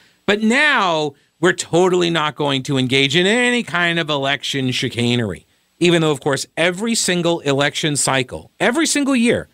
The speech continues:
there is some sort of story about election fraud.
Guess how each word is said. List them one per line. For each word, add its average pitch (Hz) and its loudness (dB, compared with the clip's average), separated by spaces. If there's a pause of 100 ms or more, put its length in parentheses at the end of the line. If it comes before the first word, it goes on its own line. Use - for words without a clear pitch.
(960)
there 180 2
is 175 2
some 180 2
sort 170 2
of 143 -2
story 135 0
about 135 0 (200)
election 135 0
fraud. 190 -2